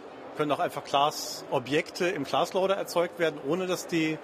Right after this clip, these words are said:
das Filesystem überhaupt was mitkriegt. Aber wenn man den Compiler verwendet, hat man dort Class-Files. Und die kann man genauso gut paketieren wie Java auch in Jar-Files oder ähnliches.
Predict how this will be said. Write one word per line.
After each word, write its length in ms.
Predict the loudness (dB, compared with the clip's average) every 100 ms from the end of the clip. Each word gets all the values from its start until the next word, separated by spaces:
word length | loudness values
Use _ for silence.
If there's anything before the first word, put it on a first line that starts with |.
| -10 -14 -14 -6 0 2 2
das 120 | -2
Filesystem 600 | 0 0 0 -4 -2 0
überhaupt 320 | 0 2 2 0
was 140 | -6
mitkriegt. 480 | -6 -4 -6 -6 -12 -14 -14 -16 -16 -16 -16 -16 -6
Aber 240 | -2 0
wenn 80 | 0
man 100 | -2
den 120 | -4
Compiler 400 | -6 0 2 2
verwendet, 400 | -2 -4 -4 -2
hat 100 | -4
man 140 | -4 -10 -6
dort 160 | -6 -4
Class-Files. 720 | -4 -4 -4 -4 -4 -6 -12 -14 -14 -14 -14 -14 0
Und 420 | 2 2 -2 -6
die 100 | -4
kann 180 | 2 2
man 100 | 2
genauso 380 | 0 0 0 -2
gut 260 | -4 -2
paketieren 640 | 2 2 2 -4 -2 0 0
wie 120 | -2
Java 320 | 0 2 2
auch 220 | 2 0
in 120 | -2
Jar-Files 560 | -2 -2 0 0 0 -4
oder 160 | -4 -4
ähnliches. 560 | -2 -2 -4 -4 -8